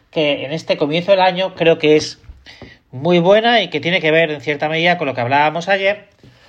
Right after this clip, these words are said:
de, ¿puede ser un cristiano, se puede ser cristiano sin ser auténtico?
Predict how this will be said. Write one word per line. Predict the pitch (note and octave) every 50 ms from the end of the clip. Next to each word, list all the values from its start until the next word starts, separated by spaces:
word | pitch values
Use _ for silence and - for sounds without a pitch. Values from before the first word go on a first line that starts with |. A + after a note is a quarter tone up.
| _ _ - -
de, | - C#3+ D#3+ D3+ C#3 - - - - - _ _ _ _ _ _ _ _ _ _ _ _ _ _ -
¿puede | - A3 C4+ C#4+ D4
ser | C#4 - - F3 E3
un | D#3 C#3+
cristiano, | - D3 C#3+ C3+ A#2+ - - D#3+ C#3+ C#3 C3 B2+ A#2+ A#2 B2 - _ _ _ _ _ _ _
se | - - - C#3+
puede | A#2+ G#3 C4 D4 D#4
ser | C#4+ - A3 F3+ F3
cristiano | - D#3+ C#3+ A#2+ - E3 D3 C#3 C3 C3 B2+ B2 - _
sin | - - D#3+ C#3+
ser | A#2+ - D3 C#3
auténtico? | C3+ C3 C3 D#3 D#3+ D#3+ F#3+ F3 - A#3 A#3+ -